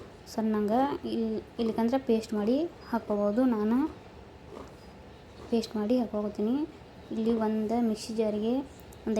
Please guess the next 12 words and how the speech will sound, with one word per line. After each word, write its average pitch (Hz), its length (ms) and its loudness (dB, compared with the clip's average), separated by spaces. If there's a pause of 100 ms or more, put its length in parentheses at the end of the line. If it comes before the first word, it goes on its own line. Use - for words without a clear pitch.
ಐದು 220 180 4
ಮೆಣಸಿನ್ಕಾಯನ್ನ 220 760 4
ಹಾಕೊಂಡಿನಿ 208 460 2
ನಾನು. 226 180 4 (1160)
ಹಾಕಿಬಿಟ್ಟು 214 480 0 (100)
ಒಂದು 214 220 4
ಬೆಳ್ಳುಳ್ಳಿ 220 420 6 (680)
ಹಾಕೊಂಡಿನಿ. 214 560 4 (3000)
ಇದ್ರೊಳಗೆ 220 380 4 (120)
ಸ್ವಲ್ಪ 226 320 4 (200)
ಜೀರಿಗೆಯನ್ನ 220 500 4 (100)
ಹಾಕೊಳಕತ್ತೀನಿ. 214 640 2